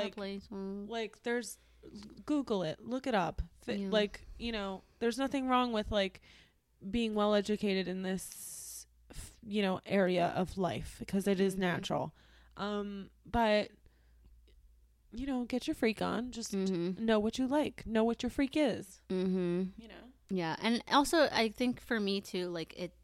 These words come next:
Speaker 2: depends. Like, 'cause I say that, like, have a game plan. But if I'm, like, really attracted to you and I'm, like, in the moment,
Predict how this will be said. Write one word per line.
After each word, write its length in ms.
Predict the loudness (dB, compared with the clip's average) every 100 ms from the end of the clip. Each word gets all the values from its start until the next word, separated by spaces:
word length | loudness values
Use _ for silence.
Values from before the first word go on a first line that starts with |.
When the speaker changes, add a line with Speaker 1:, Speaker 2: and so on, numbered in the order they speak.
| -12
Speaker 2:
depends. 420 | -4 -2 0 -2
Like, 100 | -4
'cause 100 | -4
I 100 | -4
say 280 | -4 -2 -2
that, 320 | -2 -4 -4
like, 240 | -10 -16 -12
have 140 | -8 -4
a 40 |
game 220 | 2 2
plan. 320 | 4 2 2 0
But 200 | -4 -8 -18 -20 -20 -10
if 160 | -4 2
I'm, 100 | 4
like, 200 | 2 0 -2
really 200 | 0 0
attracted 400 | 0 -2 -4 -6
to 120 | -2
you 240 | 0 0
and 100 | -2
I'm, 80 | -4
like, 160 | -6 -6
in 120 | -4
the 60 | -2
moment, 400 | -2 -2 -2